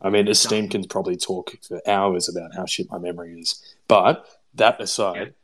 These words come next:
Speaker 2: Yeah.
Speaker 1: um, you know, projects are competing for attention, and marketing plan strategies, the way we communicate through our Twitter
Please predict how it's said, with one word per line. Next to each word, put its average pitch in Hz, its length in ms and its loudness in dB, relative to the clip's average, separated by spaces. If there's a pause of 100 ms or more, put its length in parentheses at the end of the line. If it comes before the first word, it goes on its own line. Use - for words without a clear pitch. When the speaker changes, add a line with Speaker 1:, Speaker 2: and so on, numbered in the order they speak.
(220)
Speaker 2:
Yeah. 92 340 -4
Speaker 1:
um, 87 320 -12
you 127 100 2
know, 101 80 0
projects 135 380 -2
are 113 60 -2
competing 104 340 -8
for 101 120 -2
attention, 95 580 -8
and 92 380 -2
marketing 95 920 -2 (280)
plan 92 560 0
strategies, 90 680 0
the 90 80 -6
way 90 160 -2
we 90 140 -6
communicate 90 580 -4
through 87 160 -4
our 87 80 -4
Twitter 92 540 2